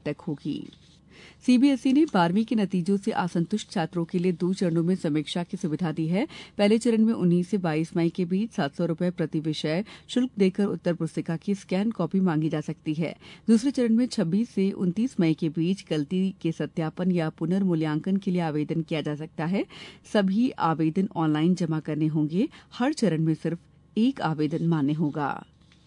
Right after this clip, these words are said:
प्रदेश में अब तक ग्यारह लाख चौवन हजार से ज्यादा किसानों से अस्सी लाख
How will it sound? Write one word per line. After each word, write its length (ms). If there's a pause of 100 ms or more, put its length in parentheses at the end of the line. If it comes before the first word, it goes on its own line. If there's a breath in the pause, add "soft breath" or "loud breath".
(320 soft breath)
प्रदेश 400
में 240
अब 180 (100)
तक 120 (120)
ग्यारह 280
लाख 340
चौवन 340
हजार 260
से 160
ज्यादा 280
किसानों 460
से 200
अस्सी 500
लाख 440